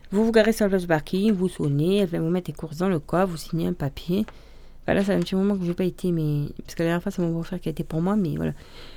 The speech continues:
Le jeu du mois, donc du vingt-huit décembre au dimanche sept février, vos courses du mois à gagner.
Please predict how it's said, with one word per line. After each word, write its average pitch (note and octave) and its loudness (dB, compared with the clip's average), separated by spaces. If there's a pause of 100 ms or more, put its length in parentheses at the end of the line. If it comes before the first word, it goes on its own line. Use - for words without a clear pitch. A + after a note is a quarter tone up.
(140)
Le G3+ 12
jeu A3+ 10
du A#3+ 6
mois, A3 10
donc F#3 8
du F#3+ 2
vingt-huit A3 4
décembre A3+ 6
au F#3+ 6
dimanche G#3 2
sept - -2
février, G#3 2
vos G3 -2
courses A3 -2
du G3 2
mois F#3+ 4
à D#3+ 4
gagner. F#3 4